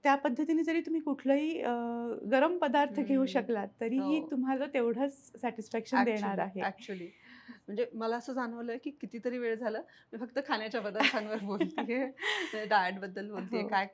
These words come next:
Speaker 2: अ, कुठली फळं, कुठले पद-, अ, भाज्या घ्या-,
Speaker 1: हो,
Speaker 2: घेणं
Speaker 1: हो.
Speaker 2: अपेक्षित आहे किंवा चमचमीत पदार्थ.
Speaker 1: येस. तू
Speaker 2: पण हे
Speaker 1: भाज्यांचं बोललीस तर ते आपण नक्कीच तिथं मेन्शन करू, भाज्या
Speaker 2: हां.
Speaker 1: किंवा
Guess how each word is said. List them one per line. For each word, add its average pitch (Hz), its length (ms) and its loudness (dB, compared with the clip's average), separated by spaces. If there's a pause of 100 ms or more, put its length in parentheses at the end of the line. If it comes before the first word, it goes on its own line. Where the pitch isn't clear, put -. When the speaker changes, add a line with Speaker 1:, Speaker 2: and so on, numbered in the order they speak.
Speaker 2:
अ, 214 60 -4
कुठली 240 360 -4
फळं, 214 320 0
कुठले 220 340 -6
पद-, 190 240 -4
अ, 180 140 -4
भाज्या 190 380 -6
घ्या-, 202 220 -2
Speaker 1:
हो, 202 60 -4
Speaker 2:
घेणं 214 200 -4
Speaker 1:
हो. 202 80 -2
Speaker 2:
अपेक्षित 190 380 -12
आहे 190 300 -10
किंवा 240 220 -4
चमचमीत 269 460 0
पदार्थ. 175 360 -2
Speaker 1:
येस. 208 320 -4 (180)
तू 254 60 0
Speaker 2:
पण 285 80 4
हे - 40 4
Speaker 1:
भाज्यांचं 311 640 6
बोललीस 277 400 4
तर 294 60 -2
ते 285 120 0
आपण 262 260 2
नक्कीच 254 380 -4
तिथं 262 360 2
मेन्शन 240 380 0
करू, 233 220 2
भाज्या 220 380 0
Speaker 2:
हां. 254 140 6
Speaker 1:
किंवा 285 160 8